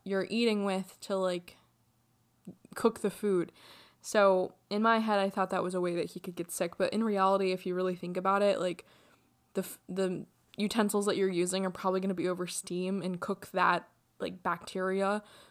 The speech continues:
more than anything. So it's probably <laughs> okay, and it probably won't actually get you sick. But just knowing, like, that that utensil touched that meat, t-, touched this, and now it's going in your mouth is, like,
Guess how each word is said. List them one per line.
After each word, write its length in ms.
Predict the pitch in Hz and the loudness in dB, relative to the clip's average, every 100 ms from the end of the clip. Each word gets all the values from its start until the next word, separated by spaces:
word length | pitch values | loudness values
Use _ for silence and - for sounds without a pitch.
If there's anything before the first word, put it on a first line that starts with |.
| _ - | _ -2
more 340 | 190 185 190 | 2 6 4
than 180 | 185 175 | 2 -2
anything. 720 | 175 185 190 202 196 208 202 | -4 -4 -4 -4 -2 -2 -6
So 340 | - 196 180 - - | -4 0 0 -2 -6
it's 180 | 190 | -8
probably 560 | - - - 190 208 214 | -8 -10 -6 -4 -2 2
<laughs> 40 | |
okay, 440 | 214 202 196 180 196 | 2 0 -2 0 0
and 120 | 190 | -4
it 60 | - | -6
probably 380 | - 180 202 214 | 0 2 2 2
won't 240 | 214 233 | 2 2
actually 300 | 240 233 262 | 0 -2 -4
get 140 | 233 240 | -4 -4
you 120 | 233 | -6
sick. 360 | - 247 247 - - - - _ - | -4 -4 -6 -14 -20 -20 -20 _ 0
But 300 | 202 180 - | 0 0 -4
just 220 | 220 - | -6 -2
knowing, 380 | 196 196 202 196 | 2 2 2 0
like, 200 | 185 185 | -2 0
that 200 | 185 - | 0 6
that 220 | 190 - | 8 8
utensil 680 | 202 185 196 196 190 185 180 | 2 0 -2 0 0 0 0
touched 420 | - 190 180 - | 2 0 0 4
that 240 | 175 - | 4 4
meat, 400 | 190 196 190 - | 0 -2 -2 -6
t-, 140 | - - - - | -8 -4 -4 -4
touched 540 | - 190 - - - - | -2 -2 -2 -8 -12 -4
this, 440 | 190 190 185 - | 2 4 2 -2
and 140 | 202 | -2
now 200 | 196 185 | 2 2
it's 140 | 185 - | 2 0
going 180 | 190 185 | -2 -2
in 80 | |
your 100 | 180 | -4
mouth 400 | 180 170 175 175 - | -4 -4 -4 -6 -6
is, 180 | 175 170 | -6 -4
like, 280 | 151 - | -6 -10